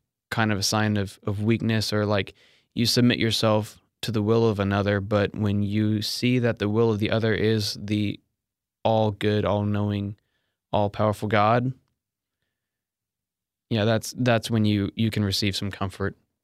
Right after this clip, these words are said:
That's when you receive comfort itself. That's when you receive love itself. So I would just say,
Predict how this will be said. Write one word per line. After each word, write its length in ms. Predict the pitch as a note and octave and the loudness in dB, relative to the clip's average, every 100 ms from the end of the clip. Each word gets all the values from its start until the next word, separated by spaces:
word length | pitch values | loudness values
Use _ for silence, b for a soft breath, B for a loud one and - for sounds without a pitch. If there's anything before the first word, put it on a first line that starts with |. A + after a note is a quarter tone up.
| - | -4
That's 220 | A#2 A2+ | -4 0
when 100 | A2+ | 0
you 120 | G#2+ | 2
receive 500 | G#2+ G#2+ G2+ G#2 G3 _ _ _ _ _ _ - | 0 -2 0 -2 -4 _ _ _ _ _ _ -6
comfort 380 | B2 G#2+ G#2+ - | -4 0 0 -2
itself. 540 | - A#2 G2+ - - _ _ - | -2 0 0 -4 -18 _ _ -2
That's 200 | G#2 - | -2 0
when 120 | G#2 | -2
you 80 | G2 | -2
receive 360 | G2+ - G2 - | -4 -4 -6 -6
love 300 | G2 G2+ G2 | -2 0 -2
itself. 460 | F#2+ - F#2+ G#2+ _ _ _ _ _ _ _ _ _ _ _ | -4 -2 -2 -4 _ _ _ _ _ _ _ _ _ _ _
So 320 | - A#2 G2+ G#2+ _ - | 0 2 2 -2 _ -2
I 80 | A#2 | 2
would 140 | A2+ | 2
just 120 | A2 | 2
say, 280 | - A2+ G#2+ | 0 0 -2